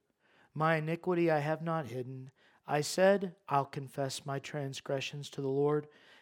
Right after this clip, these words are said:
and you forgave the iniquity of my sin." In Psalm one oh three, David sings,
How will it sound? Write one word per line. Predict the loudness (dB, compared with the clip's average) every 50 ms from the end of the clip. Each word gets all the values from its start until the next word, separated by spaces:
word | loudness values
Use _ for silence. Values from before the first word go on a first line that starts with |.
| _ -8
and | -6 -6 -4 -4
you | -4 -4 -4
forgave | -6 -8 -8 -4 -2 -2 0 -2 -2 -4 -6
the | -8 -8
iniquity | -8 -8 -10 -12 -12 -14 -14 -12 -12 -12 -14 -14 _ _ _ _ _ _
of | -14 -14 -14 -14 -14
my | -12 -12 -10
sin." | -10 -12 -12 -12 -12 -14 -14 -16 -18 -20 _ -20 -20 -20 -20 _ _
In | -8 -8
Psalm | -4 0 2 2 2 4
one | 2 2 4 4
oh | 4 2
three, | 2 2 4 4 4 6
David | 6 6 6 4 4 0 -4
sings, | -4 -2 0 0 0 0 -2 -6 -8 -8 -10